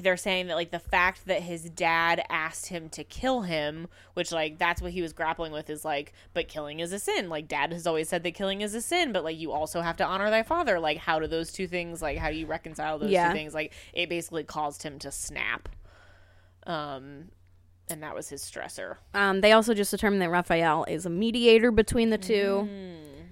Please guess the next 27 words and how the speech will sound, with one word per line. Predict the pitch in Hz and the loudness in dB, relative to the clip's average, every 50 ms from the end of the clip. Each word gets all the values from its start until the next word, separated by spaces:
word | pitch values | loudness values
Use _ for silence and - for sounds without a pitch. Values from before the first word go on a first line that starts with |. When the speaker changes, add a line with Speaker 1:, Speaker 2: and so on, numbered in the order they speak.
| 190 - - | -20 -12 -4
Speaker 1:
So | - 185 180 | -2 -2 0
that's | 180 185 190 208 285 330 | 4 4 4 4 4 2
where | 311 285 | 2 2
they | 269 233 226 | 4 4 2
Speaker 2:
Um, | 208 | 2
Speaker 1:
were | 196 | 2
talking | 190 220 214 214 | 0 0 -2 0
about, | 202 196 180 | 0 0 2
like, | 165 170 165 | 2 0 -2
is | - - 185 170 | -2 -4 -4 -2
there | 185 170 160 | -2 -2 -2
a | 160 | -2
third | - - 180 165 165 165 | -4 -4 -4 -4 -2 -4
unsub? | - - 135 160 165 165 - 147 127 131 143 | -4 -6 -8 -8 -8 -4 -2 0 0 0 0
That's, | 147 156 156 | 2 4 4
Speaker 2:
Yeah. | 180 156 | 4 4
Speaker 1:
like, | 143 170 160 | 4 2 0
that | - 156 - - | 0 -2 -4 -4
third | - - 160 156 151 147 | -6 -6 -6 -4 -6 -8
personality | - - 156 156 - - 147 139 135 143 147 143 123 123 123 | -8 -8 -10 -8 -8 -10 -10 -8 -8 -6 -6 -6 -6 -6 -6
that | 104 123 101 78 | -6 -6 -8 -8
kind | - 151 147 143 | -10 -12 -12 -10
of | 131 | -10
is | 147 147 - | -12 -12 -14
in | 90 | -12
the | 101 110 | -12 -10
middle. | 127 120 110 101 98 127 165 - | -8 -6 -4 -2 -2 -4 -4 -8